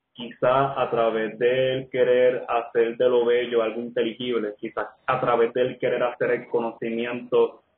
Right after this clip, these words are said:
eh, lo bello, lo verdadero, y trataba de instrumentalizar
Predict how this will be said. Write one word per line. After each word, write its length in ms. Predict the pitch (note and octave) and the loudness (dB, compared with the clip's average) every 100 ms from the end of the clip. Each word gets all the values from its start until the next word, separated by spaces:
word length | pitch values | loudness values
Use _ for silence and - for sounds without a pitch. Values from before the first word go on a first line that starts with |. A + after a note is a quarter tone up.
| _ | _
eh, 680 | A#2 A2 A2 G#2 G#2 G2+ G2 F#2+ G2 _ - | 0 2 2 2 0 -2 -8 -18 -20 _ -14
lo 180 | A#2+ A2+ | 0 2
bello, 300 | C3 C#3+ B2 | 6 6 4
lo 100 | A2+ | 0
verdadero, 720 | A2 G#2+ A2 C#3 B2 A2 A2 _ _ _ _ _ _ _ _ _ _ _ _ - _ _ _ | -2 -2 0 2 0 -2 -8 _ _ _ _ _ _ _ _ _ _ _ _ -20 _ _ _
y 280 | D3+ C#3 C#3 | 2 2 2
trataba 500 | C#3 B2+ B2+ C#3 D#3+ | 2 2 2 2 4
de 260 | D#3 D#3 - | 4 2 0
instrumentalizar 1700 | D#3 E3 E3 D#3+ D#3+ D#3 D#3 D3 D3 C#3+ C#3+ C#3 D3+ C3+ A#2+ A#2+ | 0 2 2 -2 0 2 2 0 0 2 4 2 2 2 2 -2